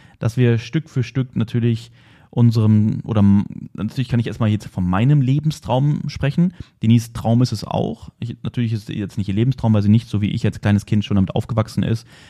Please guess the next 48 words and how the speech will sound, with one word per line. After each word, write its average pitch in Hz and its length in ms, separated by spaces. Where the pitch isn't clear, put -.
dass 98 140
ich, 98 280
äh, 95 320
immer 107 280
davon 98 220
geträumt 98 340
habe, 95 220
einmal 92 220
in 87 60
Amerika 120 380
zu 127 140
leben, 143 460
seitdem 117 260
ich 110 100
ein 110 80
kleiner 117 340
Markus 110 420
war, 147 320
wirklich. - 400
Ähm, 107 460
bei 104 80
Denise 120 220
kam 113 120
das 113 80
natürlich 104 240
durch 98 220
mich, - 420
aber 123 540
mittlerweile 113 540
ist 113 120
sie 120 80
von 113 160
sich 123 160
halt 101 140
auch 85 120
so, 104 260
seitdem 110 300
sie 110 100
auch 107 100
die - 140
ersten 110 240
Mal 98 120
in 92 80
Amerika 104 400
gewesen 95 400
ist, 117 280
sie - 160
meinte 92 420